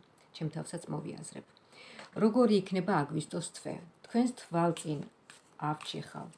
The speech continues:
ტაროს და თქვენს თვალწინ ამოვიღებ არკანებს. დარჩით ვიდეოს ბოლომდე, მიყურეთ, მისმინეთ,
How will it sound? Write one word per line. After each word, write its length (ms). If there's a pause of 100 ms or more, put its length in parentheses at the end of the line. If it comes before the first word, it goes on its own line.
ტაროს 500 (720)
და 80 (100)
თქვენს 320 (100)
თვალწინ 680 (500)
ამოვიღებ 580 (360)
არკანებს. 680 (1500)
დარჩით 480
ვიდეოს 440
ბოლომდე, 520
მიყურეთ, 640
მისმინეთ, 560